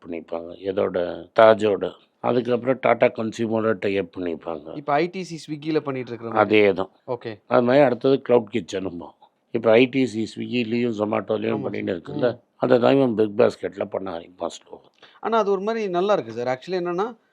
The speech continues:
Speaker 2: நான் வந்து ஐ டி சில விற்கக்கூடிய ஒரு சிக்கன் கிரேவி சாப்பிடணும் அப்படின்னு நினைச்சா, நான் வந்து ஐ டி சில போய் உட்காந்து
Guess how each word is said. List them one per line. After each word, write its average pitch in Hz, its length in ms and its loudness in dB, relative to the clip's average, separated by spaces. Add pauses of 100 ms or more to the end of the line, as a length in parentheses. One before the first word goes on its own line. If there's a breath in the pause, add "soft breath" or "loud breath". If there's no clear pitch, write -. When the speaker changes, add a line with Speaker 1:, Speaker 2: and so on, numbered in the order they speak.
(100)
Speaker 2:
நான் 143 260 0
வந்து 180 460 2
ஐ 151 160 2
டி 202 200 -6
சில 185 260 -4
விற்கக்கூடிய 165 800 -2
ஒரு 151 200 -2
சிக்கன் 180 320 -6
கிரேவி 156 260 -2
சாப்பிடணும் 135 580 -2
அப்படின்னு 117 300 -6
நினைச்சா, 135 320 0 (340 soft breath)
நான் 147 320 4
வந்து 175 180 2
ஐ 190 220 4
டி 214 120 -6
சில 175 220 -2
போய் 202 380 6
உட்காந்து 165 320 0